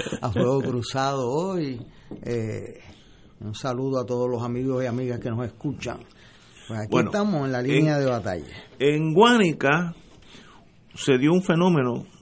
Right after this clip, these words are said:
Speaker 2: que es interesantísimo, que es un candidato de write-in,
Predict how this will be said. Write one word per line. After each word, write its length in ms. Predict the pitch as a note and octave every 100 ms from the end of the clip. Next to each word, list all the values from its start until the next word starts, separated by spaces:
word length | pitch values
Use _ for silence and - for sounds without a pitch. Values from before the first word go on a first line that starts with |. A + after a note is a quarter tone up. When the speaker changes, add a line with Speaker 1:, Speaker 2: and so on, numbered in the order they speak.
| - - - -
Speaker 2:
que 200 | G#2 F#2+
es 100 | A2 A#2+ A2+
interesantísimo, 1200 | A#2+ A2+ A2 G#2+ G2+ - F2+ - C3+ - G2 F#2+ -
que 120 | G2+
es 60 | C3+ C#3 - - - -
un 200 | A2+ B2+
candidato 640 | D3 D3 D3+ E3 D3+ C#3 E3 B3 - - - - - - - G2+
de 200 | G2+ A2
write-in, 760 | F#2+ A2+ C3+ D3 D3+ B2 D#3